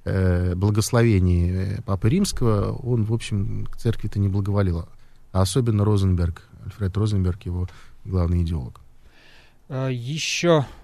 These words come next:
Speaker 2: ваши вопросы, либо комментарии по поводу того, что Владимир Семендей сказал в нашем эфире. Здравствуйте.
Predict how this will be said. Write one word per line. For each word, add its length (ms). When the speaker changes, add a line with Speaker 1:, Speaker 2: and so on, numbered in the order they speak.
Speaker 2:
ваши 280
вопросы, 480
либо 480
комментарии 560
по 120
поводу 200
того, 160
что 160
Владимир 340
Семендей 460
сказал 460
в 40
нашем 260
эфире. 220
Здравствуйте. 600